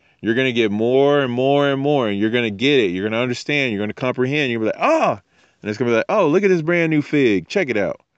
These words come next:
My other figs were eaten already, and this one was waiting to be eaten." And it's like, "All right, cool." And this one,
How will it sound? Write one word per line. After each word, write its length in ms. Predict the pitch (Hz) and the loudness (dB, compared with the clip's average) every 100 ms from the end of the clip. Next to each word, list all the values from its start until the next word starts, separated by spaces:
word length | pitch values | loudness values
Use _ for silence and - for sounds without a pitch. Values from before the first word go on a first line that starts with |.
| _ _ _ _ _ | _ _ _ _ _
My 140 | 110 | -2
other 180 | 143 165 | 2 2
figs 560 | - 156 151 139 - - | 2 2 4 2 -4 -12
were 240 | 117 117 | -2 0
eaten 360 | 117 165 135 123 | 2 0 -2 0
already, 580 | 117 113 113 113 113 | 2 4 4 4 2
and 100 | 104 | 2
this 220 | 104 139 - | 2 0 0
one 340 | 123 113 107 - _ | -2 -2 -4 -10 _
was 200 | - 98 | -4 -2
waiting 400 | 95 143 139 104 | 0 0 2 0
to 60 | 92 | -2
be 100 | 90 | -4
eaten." 480 | 90 98 82 82 82 | -4 -6 -6 -10 -14
And 140 | 90 90 | -8 -8
it's 140 | 87 | -4
like, 160 | 95 107 | -4 -2
"All 120 | 131 | 0
right, 220 | 82 - | -2 -2
cool." 320 | - 117 76 - _ _ _ _ | 0 0 0 -10 _ _ _ _
And 260 | - 98 92 | -6 -4 0
this 220 | 127 220 | 0 0
one, 240 | 143 127 | -2 -4